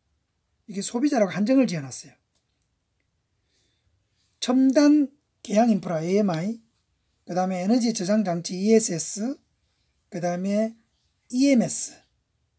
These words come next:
요즘 뜨고 있는 이브이 충전, 그 다음에 셀프 주유 충전, 이러면 다 자동차 쪽이죠. 그러니까 이브이 충전이 꼭 자동차냐라고, 뭐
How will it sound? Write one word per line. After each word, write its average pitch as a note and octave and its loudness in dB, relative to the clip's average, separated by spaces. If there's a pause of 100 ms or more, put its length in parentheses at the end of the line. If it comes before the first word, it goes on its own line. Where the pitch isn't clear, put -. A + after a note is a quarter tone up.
(1600)
요즘 G#3+ 0
뜨고 B3 2
있는 A3 2 (920)
이브이 A#3 0
충전, F#3 -2 (1000)
그 G3+ -10
다음에 G3 0
셀프 C#4 0
주유 G3 -4
충전, E3 -8 (320)
이러면 C4+ 4
다 A3 6
자동차 A3+ 0
쪽이죠. E3+ -4 (220)
그러니까 G3 -8 (280)
이브이 D#4 2
충전이 B3 2
꼭 D#4+ -4
자동차냐라고, F#3+ 0 (1200)
뭐 E3+ -6